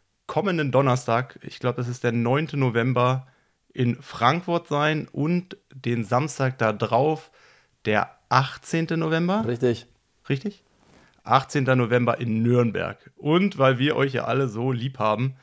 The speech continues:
Speaker 1: haben wir auch die Möglichkeit, noch Tickets zu verlosen. In dem Sinne, Simon, sag mal an,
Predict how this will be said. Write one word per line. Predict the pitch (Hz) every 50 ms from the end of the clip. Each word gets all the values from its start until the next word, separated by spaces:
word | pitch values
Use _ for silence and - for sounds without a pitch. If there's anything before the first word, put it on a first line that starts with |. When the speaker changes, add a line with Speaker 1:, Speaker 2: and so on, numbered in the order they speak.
| - - - _ _ _ _ _
Speaker 1:
haben | - 104 127 151 151
wir | 147 127
auch | 123 127
die | - 113
Möglichkeit, | 113 117 127 131 123 - - 117 110 117 113 - - -
noch | 110 110 107 117 - - - _ - _ _ _ _
Tickets | - 208 208 - 107 - - -
zu | - 104
verlosen. | - - 95 95 98 104 104 101 107 101 104 - _ - - - - _ _ _ _ _ _ _
In | -
dem | 113 123 143
Sinne, | 131 135 151 156 156 143
Simon, | 123 123 147 151 147 139
sag | 127 143 135 -
mal | 131 120
an, | 113 127 143 147 139 139 135